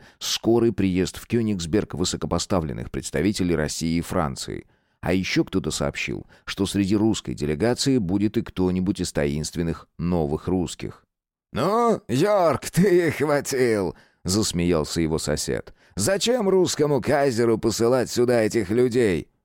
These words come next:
"Мой сосед только что вернулся из деловой поездки в Россию. Там ему рассказали, что царь Пауль и шагу не может ступить без того, чтобы не посоветоваться с этими людьми.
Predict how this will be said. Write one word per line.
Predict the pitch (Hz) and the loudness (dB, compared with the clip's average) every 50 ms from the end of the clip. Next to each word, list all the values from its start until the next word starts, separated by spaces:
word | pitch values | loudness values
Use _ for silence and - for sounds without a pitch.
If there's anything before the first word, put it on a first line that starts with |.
| _ _ _ _ _ _ _ _ _ _ | _ _ _ _ _ _ _ _ _ _
"Мой | 85 95 107 101 | 0 0 0 0
сосед | - - 104 95 - 147 151 135 - | 0 0 -2 0 2 0 0 0 0
только | - 101 92 87 - 92 | 0 -2 -2 -2 -4 -8
что | - - 104 104 | -4 0 0 2
вернулся | 101 117 123 131 151 147 - 101 - - 82 | 2 2 2 2 2 2 0 0 -2 -2 -2
из | 90 90 | 0 0
деловой | 80 90 107 110 113 113 117 113 | 2 2 2 4 4 4 4 4
поездки | - - 117 143 160 156 120 - - - | 4 2 2 4 4 4 2 0 0 -2
в | 90 85 | 0 0
Россию. | 87 107 110 104 - 113 107 82 64 52 - - _ _ _ _ _ | 2 0 0 0 0 0 0 0 0 -2 -6 -10 _ _ _ _ _
Там | - 123 151 175 160 | -2 0 0 2 2
ему | 131 110 95 92 | 2 2 2 2
рассказали, | 87 85 78 - 85 80 73 73 67 62 60 65 | 0 0 0 0 -2 -2 0 -2 -4 -4 -6 -8
что | - - 90 92 | -6 -2 -2 -2
царь | 85 - 113 110 107 104 | 0 2 2 2 2 2
Пауль | - 123 135 135 135 127 98 82 - - - - | 2 2 2 4 4 4 4 2 0 -2 -10 -8
и | - 85 110 | -2 0 0
шагу | 110 - - 110 117 113 101 90 90 | 0 0 0 2 2 2 2 2 0
не | 90 90 87 | 0 0 0
может | 90 90 87 80 90 80 | 0 0 0 -2 -2 -6
ступить | - - 90 87 80 107 104 82 | -2 -2 -2 0 2 0 0 0
без | 67 92 92 82 - | 0 0 -2 0 0
того, | - 87 82 90 107 113 | 0 0 2 4 2 2
чтобы | 104 - - 80 85 90 | 2 0 -2 -2 -2 0
не | 92 90 | 0 0
посоветоваться | 80 90 85 - 87 85 90 101 104 90 90 92 92 - - 82 | -2 -4 -2 0 0 2 2 2 2 2 2 2 2 0 -2 -4
с | - - | -2 -2
этими | 85 85 - - 82 90 | -2 -2 -2 -2 -2 0
людьми. | 87 90 90 78 80 87 71 57 - | 0 0 0 0 -2 -4 -4 -6 -8